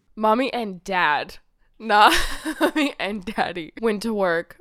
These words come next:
Mom went to work in the morning while we were at school. Dad goes to work at night when everybody is sleeping. At school today, I had, or at school today, I <laughs> went to trumpet lessons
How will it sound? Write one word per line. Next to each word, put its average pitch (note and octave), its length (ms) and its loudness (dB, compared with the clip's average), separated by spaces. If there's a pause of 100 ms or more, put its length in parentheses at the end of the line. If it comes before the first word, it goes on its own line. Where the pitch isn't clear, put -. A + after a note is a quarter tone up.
Mom A#3 320 4
went C#4+ 180 -2
to B3 60 -10
work A3+ 240 -2
in G#3+ 100 -6
the G3 60 -6
morning F#3+ 380 -4
while F3 180 0
we F#3 160 -6
were F3+ 120 -4
at E3+ 180 -4
school. F3+ 480 -4
Dad G3+ 260 -2
goes A3 260 -2
to B3+ 120 -6
work G#3 220 -10
at F3+ 100 -10
night F3 240 -8
when F3 140 -8
everybody F3 480 -6
is E3 80 -8
sleeping. D3+ 560 -10 (440)
At G3+ 140 -4
school A#3+ 300 0
today, F#3 440 0
I F3+ 180 2
had, F3 480 0 (500)
or E3+ 220 0 (140)
at G3 140 0
school A#3 220 2
today, G3 260 2
I F3+ 160 0
<laughs> F3+ 100 -4
went A3+ 200 0
to F#3+ 100 -10
trumpet E3+ 560 -2 (400)
lessons F#3 460 2